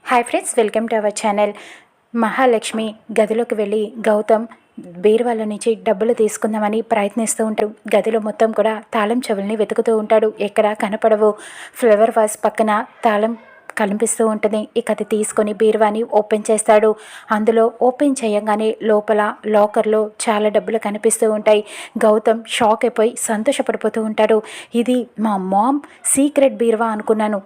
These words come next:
అంతేకాని ఇది రిజర్వ్ బ్యాంక్ లాగా ఉందే" అని చెప్పి అందులో నుంచి ఒక రెండు లక్షల్ని డబ్బుల్ని తీసుకుంటాడు. మళ్ళీ కీస్ వేసేసి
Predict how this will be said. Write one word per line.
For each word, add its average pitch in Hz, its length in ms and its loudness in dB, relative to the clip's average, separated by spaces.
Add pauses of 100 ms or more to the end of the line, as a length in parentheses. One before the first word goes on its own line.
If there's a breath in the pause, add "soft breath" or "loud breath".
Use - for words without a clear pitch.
అంతేకాని 214 540 0
ఇది 226 140 0
రిజర్వ్ 190 440 0
బ్యాంక్ 233 280 -4
లాగా 226 240 0
ఉందే" 226 400 2 (140)
అని 220 220 0 (100)
చెప్పి 220 260 2 (320 loud breath)
అందులో 262 360 2
నుంచి 233 440 -2
ఒక 226 160 2
రెండు 214 280 0
లక్షల్ని 214 680 0
డబ్బుల్ని 214 480 0
తీసుకుంటాడు. 214 640 0 (200)
మళ్ళీ 202 260 2
కీస్ 208 360 -4
వేసేసి 214 500 -2